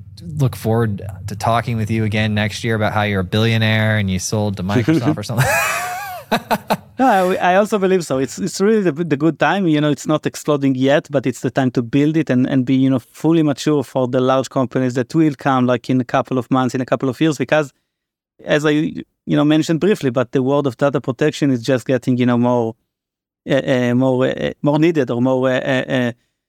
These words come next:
Speaker 2: you know, people are looking for solutions because their customers eventually are expecting much more than what they expected, like, ten years ago, or even, like, two years ago.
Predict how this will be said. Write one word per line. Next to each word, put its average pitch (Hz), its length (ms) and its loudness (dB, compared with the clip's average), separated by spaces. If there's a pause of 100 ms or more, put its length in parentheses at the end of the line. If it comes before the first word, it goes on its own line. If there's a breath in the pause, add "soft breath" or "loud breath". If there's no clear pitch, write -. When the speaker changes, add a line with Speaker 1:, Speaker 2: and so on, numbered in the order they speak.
(160)
Speaker 2:
you - 240 -2
know, 175 80 2
people 196 260 0
are 139 80 2
looking 139 300 0
for 120 140 -4
solutions - 500 -6
because 123 560 -4 (420)
their 151 160 0
customers 151 540 0
eventually 127 540 0
are 120 180 0 (300)
expecting 139 480 -2
much 131 240 0
more 127 180 2
than 123 160 2
what 120 200 2
they 123 280 0
expected, 123 480 -2
like, 123 240 -2
ten 135 160 0
years 127 240 0
ago, 123 320 0
or 135 80 -2
even, 131 220 0
like, 127 180 0
two 185 100 0
years 147 220 0
ago. 123 240 -2